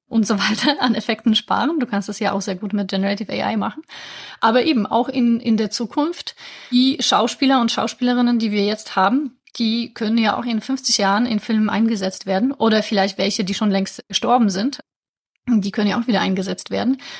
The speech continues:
Und auch da könnte man sich fragen, wie sieht da die Zukunft aus? Hm,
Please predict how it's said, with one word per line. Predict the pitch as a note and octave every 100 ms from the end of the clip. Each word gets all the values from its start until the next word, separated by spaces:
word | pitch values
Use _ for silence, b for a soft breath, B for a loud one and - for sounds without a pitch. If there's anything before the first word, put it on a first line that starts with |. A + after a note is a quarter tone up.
| B
Und | G#3+
auch | G#3 F#3+
da | G3
könnte | - G#3 G3+
man | G3
sich | G#3 -
fragen, | - G3 G3+ A3 - B B -
wie | A3+
sieht | F#3+ F#3+
da | -
die | C#4
Zukunft | - F#3+ G3+ G3+ -
aus? | G3+ G3+ - B B B -
Hm, | G#3